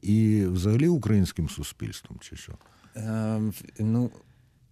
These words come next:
Speaker 2: переважно це мости між кримсько-тата-, е, кримськими татарами, які проживають на окупованій
Speaker 1: Мгм.
Speaker 2: території, які проживають на неокупованій території.
Speaker 1: Мгм.
Speaker 2: Тому що, е, є, м,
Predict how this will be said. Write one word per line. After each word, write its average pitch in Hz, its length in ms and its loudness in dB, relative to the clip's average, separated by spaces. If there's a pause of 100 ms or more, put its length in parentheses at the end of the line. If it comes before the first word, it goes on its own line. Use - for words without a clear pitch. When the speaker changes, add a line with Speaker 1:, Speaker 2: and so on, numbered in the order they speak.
Speaker 2:
переважно 123 560 2
це 107 380 2
мости 107 440 0
між 101 480 0
кримсько-тата-, 98 540 -4 (140)
е, - 40 0
кримськими 101 680 0
татарами, 98 500 0
які 98 180 -2
проживають 95 480 -4
на 98 80 -2
окупованій 101 460 -2
Speaker 1:
Мгм. 90 100 -2
Speaker 2:
території, 78 460 2
які 92 180 -8
проживають 90 460 -6
на 90 80 -6
неокупованій 90 720 -8
території. - 440 -10
Speaker 1:
Мгм. 73 100 -4
Speaker 2:
Тому 104 220 -2
що, 92 340 -4 (580)
е, 92 260 -2
є, 98 220 0
м, 78 960 -6